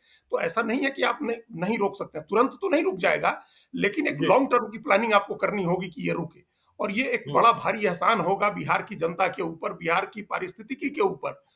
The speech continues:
Speaker 1: पूरी
Speaker 2: हम्म।
Speaker 1: इकोलॉजी बिगड़ रही है, पूरी नदियों की इकोलॉजी बिगड़ रही है, पूरा जो एक्वा लाइफ है, नदियों में जो creature होते हैं, जीव जंतु होते हैं, जो, जो वनस्पति होती है, वो सबका, सबका सब खराब हो रहा है इस लैंड, सैंड माफिया की वजह से।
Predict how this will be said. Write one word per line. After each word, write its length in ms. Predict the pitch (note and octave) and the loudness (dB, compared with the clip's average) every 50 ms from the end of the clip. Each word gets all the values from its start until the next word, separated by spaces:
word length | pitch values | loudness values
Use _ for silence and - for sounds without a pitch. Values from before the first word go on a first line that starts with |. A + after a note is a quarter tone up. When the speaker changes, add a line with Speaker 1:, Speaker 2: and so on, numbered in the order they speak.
| _ _ - | _ _ -6
Speaker 1:
पूरी 160 | B3+ C4 C4 | -2 -2 0
Speaker 2:
हम्म। 80 | C4 C4 | 0 -2
Speaker 1:
इकोलॉजी 440 | - - A3 G#3+ A3+ A#3 A#3 D4+ | 0 2 4 4 4 4 4 2
बिगड़ 280 | D4+ C#4 A3 A3+ A3+ A3 | 0 2 2 2 2 2
रही 180 | G3+ F3+ F3 E3+ | 0 -2 -2 -2
है, 60 | E3+ | -6
पूरी 280 | E3+ - A#3 B3+ - | -6 -6 -6 -6 -4
नदियों 380 | G3 E3+ F#3+ G3+ G3 A#3 C#4+ C4+ | -2 -2 -2 -2 -2 -2 -2 -2
की 100 | - B3 | -2 -4
इकोलॉजी 380 | A3+ A#3 A3 A3+ A3 G#3+ A#3+ A3 | -2 0 2 2 2 0 -2 -6
बिगड़ 240 | G#3+ G#3 G#3+ G#3 | -2 0 0 0
रही 160 | G#3 G3+ G3 G3 | 0 -2 -2 -2
है, 60 | F#3+ | -4
पूरा 300 | F#3+ - G#3+ A3+ B3 - | -6 -6 -4 -2 -2 -2
जो 260 | - - A3 G#3+ - - - - _ - G#3+ | 2 2 2 2 0 -8 -18 -14 _ -2 -2
एक्वा 280 | G3+ - - C4 B3 | -2 2 4 4 4
लाइफ 360 | A3 G3+ A3+ B3 B3+ B3 - | 6 4 4 2 2 0 -2
है, 80 | A3 A3 | -2 0
नदियों 380 | G3+ G3 G3+ F#3+ G#3+ A#3 A#3 A3+ | 0 0 -2 0 4 4 4 4
में 160 | A3+ A3+ A3 | 4 2 4
जो 340 | A#3 A3+ A3 A3 G#3+ - - _ _ _ - | 6 6 6 6 4 0 -8 _ _ _ -8
creature 320 | - G#3+ A3+ A3+ C4 B3 | -6 -6 -2 0 2 2
होते 240 | G3+ G3 G#3 - C#4+ | 4 2 2 0 -2
हैं, 120 | G#3 G#3 - | -4 -4 -4
जीव 160 | G#3+ B3 A3+ | -4 -4 0
जंतु 340 | A3 A3 A3+ A3 - - F3 | 0 0 0 0 -2 0 0
होते 240 | G#3 G#3 - B3 | 0 0 2 0
हैं, 240 | G#3 F#3+ G3+ G#3 F#3 | 0 2 0 0 0
जो, 100 | F3 G#3+ A3 G#3+ | -2 -2 -2 -2
जो 220 | G#3+ - G3+ G#3 | -2 -2 -2 0
वनस्पति 440 | G3 G3+ G3 F#3+ - - - - B3 | 0 0 -2 -2 -6 -12 -10 -6 -2
होती 240 | G#3 G3+ G#3 G#3+ A3+ | 0 0 0 0 0
है, 40 | G#3+ | -2
वो 60 | - | -2
सबका, 440 | - - C4+ C#4 C#4 C#4 - C#4 C#4 | -2 0 0 0 0 0 -2 -2 0
सबका 360 | - B3 A3+ A3 - - - | 0 -2 -6 -4 -4 -4 -4
सब 240 | - A#3+ A3 - - | -2 -4 -6 -6 -6
खराब 260 | - G#3+ G3 G3+ G3+ G3+ | -4 2 2 2 2 2
हो 60 | G#3 | 0
रहा 100 | - F#3+ | 2 2
है 120 | F#3+ G3 | 2 0
इस 140 | F#3+ - - - | -2 -6 -12 -18
लैंड, 360 | - - - A3 A3 G#3+ G3 - _ _ _ _ | -12 -4 -2 -2 -2 -2 -8 -16 _ _ _ _
सैंड 240 | - - A#3 A3+ G#3+ | -2 -2 0 2 4
माफिया 320 | G#3 F#3+ - - G#3+ F#3 | 4 4 4 4 -2 -2
की 120 | E3+ - - | -2 -2 -4
वजह 220 | E3 D3+ C#3+ - | -4 -4 -4 -6
से। 140 | - - | -10 -12